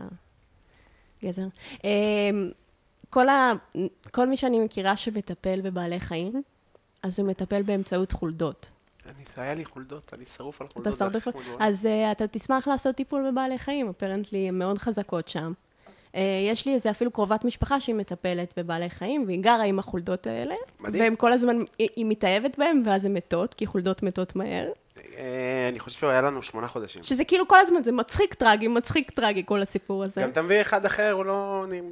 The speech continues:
Speaker 2: זהה לחלוטין, כאילו.
Speaker 1: מבחינת החולדה, היא לא רואה את זה ככה.
Speaker 2: אה, לא, ברור, אבל
Speaker 1: <laughs> לא, ברור.
Speaker 2: זה לא כמו
Speaker 1: היא
Speaker 2: כלב.
Speaker 1: נקשרת אליהם, והן
Speaker 2: כן.
Speaker 1: מתות לה. זה לא כמו דג גם.
Speaker 2: לא, דג זה עוד פחות, אה,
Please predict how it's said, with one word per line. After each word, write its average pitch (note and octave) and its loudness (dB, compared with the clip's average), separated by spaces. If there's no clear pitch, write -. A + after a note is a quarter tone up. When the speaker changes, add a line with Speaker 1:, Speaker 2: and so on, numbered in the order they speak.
Speaker 2:
זהה C#3+ 4
לחלוטין, E3+ 4
כאילו. G#2 -8
Speaker 1:
מבחינת G#3+ 0
החולדה, G#3 0
היא C#4+ 2
לא C#4 4
רואה C4+ 6
את A3 0
זה F#3+ -4
ככה. - -12
Speaker 2:
אה, - -2
לא, B2+ 0
ברור, G2 -6
אבל A3+ 2
Speaker 1:
<laughs> G#4+ 2
לא, A3 6
ברור. E3 -2
Speaker 2:
זה B2+ -12
לא E3 4
כמו C#4 6
Speaker 1:
היא D#4+ 6
Speaker 2:
כלב. E4+ 6
Speaker 1:
נקשרת G#3 4
אליהם, F3 0
והן F#3+ -2
Speaker 2:
כן. G3+ 0
Speaker 1:
מתות D#4+ 4
לה. F#3+ 0
זה G#3+ 4
לא C4 8
כמו F4 4
דג G#3+ 10
גם. D3 -6
Speaker 2:
לא, F2+ -10
דג G2+ -6
זה G#2 -12
עוד G#2 -10
פחות, - -10
אה, F2 -10